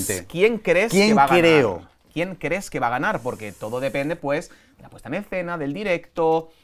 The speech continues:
Speaker 2: de lo que suceda en el escenario, de, no sé, de muchas cosas pueden depender.
Speaker 1: O sea, hay una,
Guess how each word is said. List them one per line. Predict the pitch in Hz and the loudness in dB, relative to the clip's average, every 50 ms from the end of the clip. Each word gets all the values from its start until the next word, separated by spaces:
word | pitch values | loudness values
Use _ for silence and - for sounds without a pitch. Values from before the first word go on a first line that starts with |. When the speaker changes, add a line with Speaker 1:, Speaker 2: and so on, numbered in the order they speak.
| _ - - _ _ _ _ _ _ _ _ | _ -20 -20 _ _ _ _ _ _ _ _
Speaker 2:
de | - 123 123 143 131 127 127 123 127 123 | -16 -10 -6 -4 -4 -2 -2 -2 -4 -2
lo | 123 123 123 | -2 -4 -4
que | - 135 | -4 -6
suceda | - 156 135 - 143 127 135 135 | -8 -8 -6 -4 -2 -2 -2 -2
en | 135 | -4
el | 135 143 | -6 -8
escenario, | 156 - - 214 214 202 185 180 175 180 175 170 175 175 175 175 175 175 175 170 160 | -8 -8 -10 -8 -6 -4 -4 -4 -4 -4 -4 -2 -2 0 0 2 2 2 2 0 -2
de, | 135 123 135 131 131 131 127 127 | -4 -6 -6 -6 -4 -6 -6 -6
no | 139 139 | -6 -6
sé, | - - 143 285 | -6 -6 -8 -6
de | 277 151 | -6 -8
muchas | 107 - - 123 107 | -8 -8 -10 -10 -10
cosas | - 107 117 123 | -8 -10 -10 -8
pueden | - 160 156 147 131 | -8 -8 -6 -6 -6
depender. | 110 - 95 92 90 104 131 - - - _ _ _ _ _ _ - | -8 -8 -10 -10 -8 -8 -8 -8 -8 -12 _ _ _ _ _ _ -20
Speaker 1:
O | - - _ _ _ | -20 -20 _ _ _
sea, | - - - - - | -12 -10 -10 -8 -6
hay | 185 190 196 202 | -6 -4 -4 -4
una, | 202 185 180 - | -2 -2 -4 -4